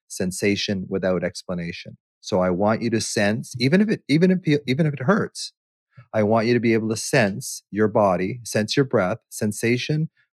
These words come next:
focus on sensation, because that will take away a lot of the energy that was previously fueling all those negative thoughts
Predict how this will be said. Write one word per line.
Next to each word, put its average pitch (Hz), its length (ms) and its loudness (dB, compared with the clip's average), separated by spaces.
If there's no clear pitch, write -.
focus 135 300 4
on 156 120 4
sensation, 147 800 0
because 98 400 -2
that 110 280 4
will 107 120 2
take 117 300 2
away 107 240 4
a 101 100 4
lot 104 200 6
of 113 80 0
the 113 140 -2
energy 123 380 2
that 92 160 0
was 101 120 -10
previously 117 560 0
fueling 117 440 2
all 101 100 2
those 98 220 -2
negative 98 360 -2
thoughts 104 380 0